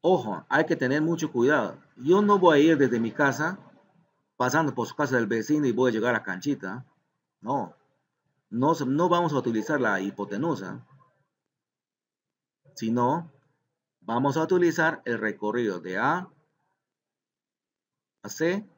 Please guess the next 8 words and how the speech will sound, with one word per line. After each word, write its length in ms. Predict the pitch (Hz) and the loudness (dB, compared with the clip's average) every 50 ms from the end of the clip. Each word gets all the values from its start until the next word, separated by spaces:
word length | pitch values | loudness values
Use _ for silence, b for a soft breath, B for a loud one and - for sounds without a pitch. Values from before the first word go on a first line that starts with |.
| _ _ _ _ _ _ | _ _ _ _ _ _
y 80 | 107 101 | -12 -10
de 60 | 107 107 | -6 -2
ahí 160 | 113 120 110 | -2 0 0
a 60 | 104 | -2
B. 260 | 98 98 92 90 - - _ _ _ _ _ _ _ _ _ _ _ _ _ _ _ _ _ _ _ _ _ _ _ _ _ | -2 -4 -6 -10 -14 -20 _ _ _ _ _ _ _ _ _ _ _ _ _ _ _ _ _ _ _ _ _ _ _ _ _
¿Ya? 340 | - 104 123 - 190 180 - _ _ _ _ _ _ _ _ _ _ _ _ _ _ _ _ _ | -10 -8 -6 -6 -6 -8 -10 _ _ _ _ _ _ _ _ _ _ _ _ _ _ _ _ _
Entonces, 640 | _ 110 110 107 95 82 - - - - - - _ _ _ _ _ _ _ _ _ _ _ _ _ _ _ _ _ _ _ _ _ _ _ 147 _ _ _ _ _ _ _ _ _ _ _ _ _ _ _ _ _ _ _ _ _ _ _ _ _ _ _ _ _ _ _ _ _ _ _ _ _ _ _ _ _ _ _ _ _ _ _ _ - | _ -10 -8 -8 -8 -10 -14 -20 -20 -20 -20 -20 _ _ _ _ _ _ _ _ _ _ _ _ _ _ _ _ _ _ _ _ _ _ _ _ _ _ _ _ _ _ _ _ _ _ _ _ _ _ _ _ _ _ _ _ _ _ _ _ _ _ _ _ _ _ _ _ _ _ _ _ _ _ _ _ _ _ _ _ _ _ _ _ 0
esto 580 | 127 135 143 139 135 - 139 143 196 - - | 2 4 4 2 0 -2 -2 -4 -4 -4 -8